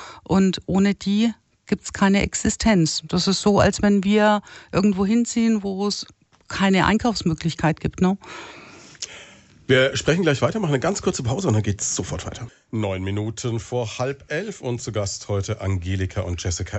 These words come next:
Speaker 2: Imgrund von der Umweltstation Reichelshof. Und jetzt haben wir vorhin über Kamele gesprochen, haben gesagt, okay, der Unterschied zwischen Dromedar und Kamel ist die Anzahl der Höcker.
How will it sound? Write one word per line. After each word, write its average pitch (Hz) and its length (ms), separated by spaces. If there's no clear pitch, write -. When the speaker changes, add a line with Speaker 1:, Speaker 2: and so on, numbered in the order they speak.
Speaker 2:
Imgrund 107 460
von 95 160
der 95 180
Umweltstation 95 640
Reichelshof. 82 520
Und 101 80
jetzt 107 220
haben 123 200
wir 127 100
vorhin 104 340
über 90 180
Kamele 78 560
gesprochen, 82 600
haben 85 120
gesagt, 85 320
okay, 90 220
der 85 180
Unterschied 101 320
zwischen 95 260
Dromedar 90 440
und 87 160
Kamel 92 280
ist 92 200
die 98 60
Anzahl 92 280
der 90 140
Höcker. 131 240